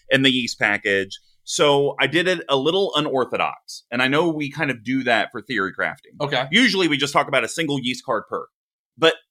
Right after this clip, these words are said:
Speaker 1: theory crafting, it's like, well, let's talk about synergies and combos.
Speaker 2: Right, right, right.
Speaker 1: Well, what I did is, what's the thing that's gonna help me win, and what are the couple cards that are gonna do it
Speaker 2: Okay.
Speaker 1: that could be in the deck? So first thing, we gotta be able to get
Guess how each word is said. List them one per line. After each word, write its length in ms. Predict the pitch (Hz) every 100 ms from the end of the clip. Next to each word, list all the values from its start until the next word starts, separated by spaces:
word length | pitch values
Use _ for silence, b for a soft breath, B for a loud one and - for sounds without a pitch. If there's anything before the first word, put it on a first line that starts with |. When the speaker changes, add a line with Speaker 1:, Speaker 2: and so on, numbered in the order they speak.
| _
Speaker 1:
theory 240 | - 285 240
crafting, 400 | 170 127 117 127
it's 120 | 131
like, 120 | 139
well, 140 | 143 151
let's 120 | 202
talk 120 | 311
about 160 | 311 269
synergies 420 | - 190 185 185
and 120 | 151
combos. 240 | 135 156 156
Speaker 2:
Right, 220 | - 131
right, 120 | 127
right. 160 | 127 104 _ _ _
Speaker 1:
Well, 120 | 156
what 120 | 180 190
I 160 | 294
did 520 | 214 123 95 95 117 -
is, 640 | 127 131 127 120 - - _ _ _ _
what's 320 | 113 220 - - 139
the 120 | 180 - -
thing 320 | 202 202 139 120
that's 180 | 123
gonna 200 | - 135
help 160 | 120 139
me 140 | 123
win, 280 | 113 113 139
and 160 | 190 123
what 100 | 147
are 60 |
the 80 | 156
couple 240 | - 143 123
cards 340 | 147 139 117
that 100 | 120
are 60 | 104
gonna 140 | 101
do 300 | 92 117 117
it 180 | 90 87 -
Speaker 2:
Okay. 180 | 139 143
Speaker 1:
that 140 | 123
could 100 | 117
be 100 | 107
in 100 | 104
the 80 | 95
deck? 240 | 123 95 - _ _ _ _
So 160 | - 160
first 340 | 143 285 294 -
thing, 360 | 113 80 - _
we 80 | 123
gotta 140 | 175 220
be 80 | 226
able 120 | 202
to 60 | 160
get 240 | 175 156